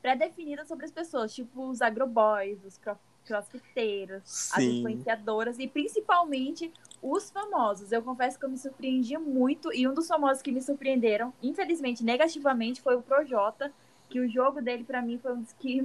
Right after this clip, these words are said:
Speaker 1: mais me decepcionou como famoso.
Speaker 2: Mas o elenco todo em si, o que que tu achou?
Speaker 1: Eu achei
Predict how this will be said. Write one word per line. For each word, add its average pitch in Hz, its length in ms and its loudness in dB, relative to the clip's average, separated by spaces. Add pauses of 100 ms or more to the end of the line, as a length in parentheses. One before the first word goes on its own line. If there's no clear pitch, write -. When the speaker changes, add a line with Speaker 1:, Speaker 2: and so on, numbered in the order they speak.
Speaker 1:
mais 262 400 4
me 285 100 -4
decepcionou 277 880 0 (140)
como 220 180 -2
famoso. 190 560 -4 (760)
Speaker 2:
Mas 175 260 10
o 202 40 12
elenco 190 380 10
todo 170 220 8
em 160 100 4
si, 156 200 4
o 113 40 2
que 139 120 4
que - 80 -16
tu 151 80 10
achou? 127 360 6 (1160)
Speaker 1:
Eu 403 160 4
achei 523 720 0